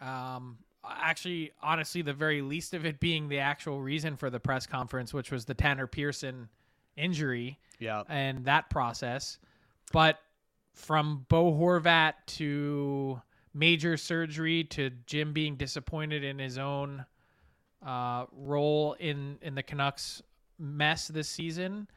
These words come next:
Speaker 1: to, I don't know, where to go next. I mean, it, there's,
Speaker 2: <laughs>
Speaker 1: tell me where you wanna start.
Speaker 2: Yeah, well, it's, uh, the, the stuff with Bo is, is maybe the most pressing because, you know, here's the captain. They've said,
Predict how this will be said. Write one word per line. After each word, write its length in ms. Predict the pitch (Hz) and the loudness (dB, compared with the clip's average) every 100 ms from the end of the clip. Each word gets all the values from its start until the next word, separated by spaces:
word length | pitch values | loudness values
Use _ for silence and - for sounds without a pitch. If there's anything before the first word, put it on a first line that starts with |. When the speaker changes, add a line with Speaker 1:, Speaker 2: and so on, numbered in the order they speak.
| _ _ _ _ - | _ _ _ _ -16
Speaker 1:
to, 920 | - 165 165 165 160 160 156 151 143 - - - _ - | -8 -2 0 2 2 0 -2 -2 -6 -10 -20 -20 _ -8
I 120 | 117 151 | -2 0
don't 120 | 151 | 0
know, 180 | 127 151 | -2 -2
where 200 | 143 156 | -2 -2
to 80 | |
go 180 | 156 165 | 0 0
next. 400 | 147 180 156 - | 0 0 0 -4
I 60 | 143 | -2
mean, 220 | 147 147 | 0 4
it, 200 | 151 147 | 4 2
there's, 440 | 151 151 - - - 131 | 0 0 -6 -10 -10 -12
Speaker 2:
<laughs> 140 | 127 | -2
Speaker 1:
tell 160 | - 190 | 0 2
me 80 | |
where 160 | 208 202 | 4 2
you 100 | 202 | 2
wanna 140 | 196 | 0
start. 360 | 175 202 196 123 _ _ _ - - - - - - - - _ _ _ | -2 -2 -2 -4 _ _ _ -20 -20 -20 -20 -20 -20 -20 -20 _ _ _
Speaker 2:
Yeah, 240 | 147 156 139 | 4 6 6
well, 260 | 135 139 | 6 8
it's, 280 | 147 - - | 6 4 4
uh, 220 | 160 143 | 8 8
the, 140 | 147 175 | 8 2
the 200 | 180 190 | 4 4
stuff 280 | - 269 262 | 6 6 6
with 160 | 170 | 6
Bo 240 | 143 135 131 | 6 6 6
is, 200 | 120 123 | 4 0
is 520 | 135 110 - - - | -2 -2 -4 -6 -10
maybe 460 | 131 165 175 180 170 | -12 -2 6 6 6
the 80 | 139 | 4
most 760 | 131 123 117 - - - - - _ _ _ _ _ - | 2 2 0 -6 -8 -10 -10 -16 _ _ _ _ _ -2
pressing 480 | 151 127 - 98 98 | 0 0 -4 -6 -6
because, 440 | 117 131 117 - | 0 0 0 0
you 60 | 117 | -2
know, 80 | |
here's 240 | 113 147 131 | 4 4 4
the 60 | |
captain. 680 | 131 131 120 - 123 120 117 | 2 2 2 0 -2 0 -4
They've 180 | - 117 | -4 -4
said, 380 | - 143 131 117 | 2 4 4 -2